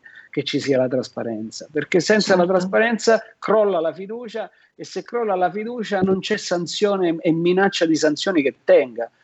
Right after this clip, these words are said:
Speaker 1: Il Paese, diciamo, si, s-, è votato all'anarchia e non ce lo possiamo permettere, soprattutto in questo momento.
Speaker 2: Certo.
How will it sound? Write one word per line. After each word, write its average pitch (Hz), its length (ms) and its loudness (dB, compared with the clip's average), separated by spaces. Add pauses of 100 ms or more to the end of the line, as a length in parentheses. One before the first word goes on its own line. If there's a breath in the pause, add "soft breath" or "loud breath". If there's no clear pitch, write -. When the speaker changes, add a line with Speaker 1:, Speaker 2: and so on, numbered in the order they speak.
(120)
Speaker 1:
Il 151 160 2
Paese, 190 680 4
diciamo, 147 480 -4
si, 147 200 -8
s-, - 260 -10 (240 soft breath)
è 160 120 0
votato 160 800 2
all'anarchia 135 960 -8
e 147 120 -10
non 147 200 -2
ce 160 120 0
lo 147 80 2
possiamo 139 320 -2
permettere, 127 580 -2
soprattutto 139 480 0
in 131 60 2
questo 123 240 -6
momento. 120 320 -2 (400)
Speaker 2:
Certo. 185 500 0